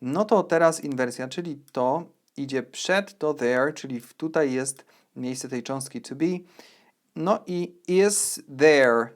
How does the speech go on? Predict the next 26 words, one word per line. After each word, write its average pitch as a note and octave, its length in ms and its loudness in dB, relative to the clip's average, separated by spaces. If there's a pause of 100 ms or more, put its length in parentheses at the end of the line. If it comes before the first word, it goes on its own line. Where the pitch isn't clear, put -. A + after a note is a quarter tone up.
(160)
an C3 220 -4
apple C#3 300 0
on B2 160 0
the B2 100 -2
table? B2 480 -2 (120)
Te-, - 160 -10
w - 60 -18
ten F#3 160 -4
sposób C#3+ 520 -6
to B2+ 140 -4
pytanie B2+ 420 -4
zaczniemy. C3+ 500 -6
Is A3+ 300 -4
there F3 360 4 (360)
an C3+ 180 -8
apple C#3 580 -2
on C3+ 120 -8
the B2+ 80 -6
table? A#2 540 -8 (880)
Czyli D3 400 -2 (300)
w - 40 -20
ten D3 140 -6
sposób C#3+ 320 -6
byśmy C3 300 -10
skonstruowali A#2+ 800 -4
pytanie. C3+ 560 -2